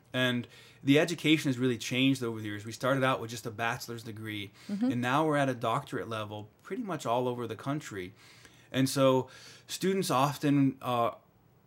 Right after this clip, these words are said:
Speaker 1: complete a four-year degree. And sometimes we have early admissions that can be after three years, and they have some prerequisites. And they come in and they have, um, three years of P T school, which includes, um, usually about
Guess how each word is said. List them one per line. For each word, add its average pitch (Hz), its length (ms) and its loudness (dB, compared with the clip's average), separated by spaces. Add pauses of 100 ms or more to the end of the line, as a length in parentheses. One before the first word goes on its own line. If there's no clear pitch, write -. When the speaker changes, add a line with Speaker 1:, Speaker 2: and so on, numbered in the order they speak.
(120)
Speaker 1:
complete 143 400 2
a 131 40 2
four-year 123 520 0
degree. 123 420 -6 (480)
And 156 100 -8
sometimes 185 320 -4
we 165 100 0
have 151 140 4
early 147 200 4
admissions 135 400 0
that 123 80 -8
can 123 100 -6
be 120 80 -2
after 117 300 -6
three 120 240 -8
years, 123 340 -2
and 120 80 -8
they 110 60 -8
have 117 180 -4
some 113 140 -12
prerequisites. 113 640 -8
And 139 80 -2
they 151 80 -2
come 135 240 0
in 135 100 4
and 127 80 0
they 120 80 -4
have, 120 260 -4 (520)
um, 117 320 -2 (240)
three 139 300 0
years 131 380 4
of 113 120 -6
P 120 160 -8
T 143 200 -4
school, 98 520 -8 (240)
which 135 200 0
includes, 139 680 0 (360)
um, 113 360 -2 (1000)
usually 180 360 -2
about 123 420 0